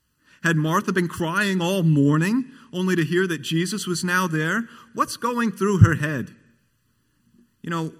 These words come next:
we know that she wondered why Jesus hadn't come sooner. But now that Jesus was there, she's gotten up to go meet him. We have to wonder,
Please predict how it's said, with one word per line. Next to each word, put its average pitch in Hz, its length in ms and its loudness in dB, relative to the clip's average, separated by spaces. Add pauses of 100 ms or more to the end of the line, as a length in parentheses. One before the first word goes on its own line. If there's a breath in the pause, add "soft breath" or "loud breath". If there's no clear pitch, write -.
we 190 160 -4
know 208 200 0
that 190 180 0 (300 loud breath)
she - 240 -6
wondered 180 340 2
why 185 220 -2
Jesus 165 400 -4
hadn't 165 240 0
come 160 220 -2
sooner. 202 580 -2 (1300)
But 175 100 -8
now 190 140 0
that 160 120 0
Jesus 165 380 -2
was 127 260 -2
there, 156 440 -6 (1040)
she's 156 180 -10
gotten 170 260 -2
up 165 160 -6
to 160 60 -8
go 160 140 0
meet 170 220 -2
him. 143 100 0
We 147 80 0
have 156 140 -6
to 139 80 -8
wonder, 165 340 -6